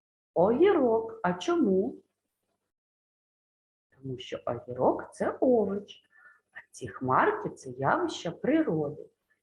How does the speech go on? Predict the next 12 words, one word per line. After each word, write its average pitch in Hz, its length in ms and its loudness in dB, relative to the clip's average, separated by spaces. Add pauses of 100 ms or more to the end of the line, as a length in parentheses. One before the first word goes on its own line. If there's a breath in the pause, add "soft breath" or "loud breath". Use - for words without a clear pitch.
(160)
Є 415 100 4
хмарка, 147 540 -4
яка 135 340 -6
несе 135 460 -6
нам 117 200 -8 (140)
дощик, 139 680 -6 (420 soft breath)
є 440 140 0
хмарка, 143 480 -6
яка 135 240 -10
несе 131 440 -10
нам 123 220 -10 (600)
сніжок, 175 960 0